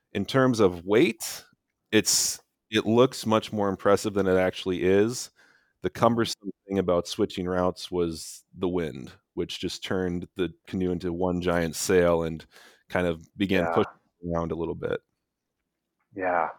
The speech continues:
Speaker 2: And the, do, do you have any idea how many names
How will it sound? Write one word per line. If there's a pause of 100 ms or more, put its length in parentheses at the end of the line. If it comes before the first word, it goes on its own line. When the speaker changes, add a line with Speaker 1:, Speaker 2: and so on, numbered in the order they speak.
(920)
Speaker 2:
And
the, (1400)
do,
do
you
have
any
idea
how
many
names